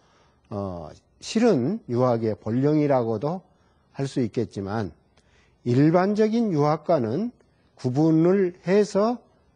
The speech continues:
어, 생각을 하였던 것이지요. 다산의 위대한 학문 세계로 들어가 볼까요? 먼저 다산의 생애에 대해서 알아볼까 합니다. 정조 때,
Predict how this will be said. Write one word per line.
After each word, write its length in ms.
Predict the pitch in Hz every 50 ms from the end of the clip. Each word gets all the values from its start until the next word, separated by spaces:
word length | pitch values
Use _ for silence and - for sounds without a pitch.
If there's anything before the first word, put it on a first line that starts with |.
| _ _ _
어, 420 | - 113 104 98 98 95 92 87 85 87
생각을 520 | - - 139 139 131 117 107 117 127 98
하였던 380 | 101 104 98 98 - 110 101 95
것이지요. 480 | 87 85 - - _ - 107 98 73 - _ _ _ _ _ _ _ _ _ _ _ _ _ _ _ _ _ _
다산의 760 | - - 113 120 131 160 185 196 196 156 120 127 165 180 -
위대한 520 | 120 120 135 135 165 170 185 196 208 202 160
학문 400 | 135 160 180 180 180 170 165 147
세계로 640 | - 147 139 123 123 113 110 131 147 165 170 - _
들어가 320 | - 123 131 123 117 113
볼까요? 480 | 98 104 98 90 - 98 85 78 71 - _ _ _ _ _ _ _ _ _ _ _ _ _ _
먼저 680 | - 120 147 170 185 190 208 185 123 110 147 202 226 - - _ _ _ _
다산의 480 | - 120 117 117 139 143 139 135 123 107
생애에 480 | - - 185 202 214 220 214 202 185
대해서 500 | 156 151 131 120 113 - - 175 190 202 196 _ _ _ -
알아볼까 580 | 117 113 117 113 107 101 101 98 92 - 151 151
합니다. 460 | 110 101 90 90 92 - - - _ _ _ _ _ _ - _ _ _ _ _ _ _ _ _ _ _ _ _ - - - - - _ _ - _ _ _ _ _ _ _ _
정조 540 | - - 143 156 175 190 202 226 220 214 220
때, 440 | - 196 151 117 110 139 190 247